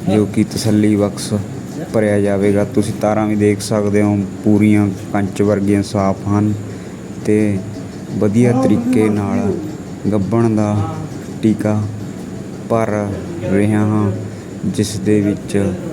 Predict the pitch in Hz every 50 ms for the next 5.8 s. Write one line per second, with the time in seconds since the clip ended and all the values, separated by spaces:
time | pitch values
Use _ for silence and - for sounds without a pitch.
0 | - - 127 127 - - - - - - - 101 104 101 95 - - - - 110
1 | 107 101 98 - - - - - 107 104 101 - 107 107 104 104 101 104 107 104
2 | 107 107 104 104 104 104 101 - 110 104 104 104 101 95 - - - - - -
3 | - - - - - 101 104 107 104 104 104 101 98 95 98 - - 101 101 98
4 | 98 98 98 95 98 - - - 240 240 233 208 202 202 - 107 107 120 120 123
5 | 113 - - - 101 98 - - - - 101 101 98 101 98 95